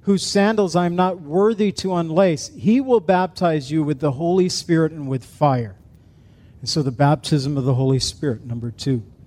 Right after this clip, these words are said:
Number three, and I believe because of the, where this is in context of the passage, that it's connected with one Lord, one baptism,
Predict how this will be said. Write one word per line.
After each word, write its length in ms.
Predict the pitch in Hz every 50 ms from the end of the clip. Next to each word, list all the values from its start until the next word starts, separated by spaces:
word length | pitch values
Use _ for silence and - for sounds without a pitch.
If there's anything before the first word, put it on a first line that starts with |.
| - - - - _ _ _ _ _ _ _ _ -
Number 260 | 160 175 170 180 175
three, 420 | 160 - - 196 220 208 170 131 - - - - _ -
and 120 | 156 160
I 80 | 170 165
believe 540 | 143 156 170 175 190 254 277 247 208 147
because 400 | 139 170 - - 190 196 202 190
of 100 | 208 190
the, 140 | 170 185 160 131 - - - - _ - -
where 260 | - 151 175 190 208
this 240 | 202 190 202 - - 190
is 340 | 190 185 170 - - - - - - _ _ - _ _ _ _ _ _ _ - _ _ _ _ _ _
in 220 | - 185 175 170 143
context 800 | - 151 151 185 196 208 220 220 190 - - 175 151 - - -
of 120 | 156 131
the 80 | 139 143
passage, 840 | - - 175 180 185 185 180 - - 131 - - - - - - - _ _ - _ _ _ _ _ _ - _ _ _ - _ _ _
that 140 | - 175 170
it's 120 | 170 -
connected 540 | - - 185 185 185 196 202 - 226 214 165
with 180 | 165 156 170 143
one 360 | 143 156 185 208 220 214 208
Lord, 380 | 196 180 170 160 160 143 143 143
one 260 | 143 160 180 180 170
baptism, 800 | 143 175 180 196 196 - - - 170 151 131 113 123 123 120 120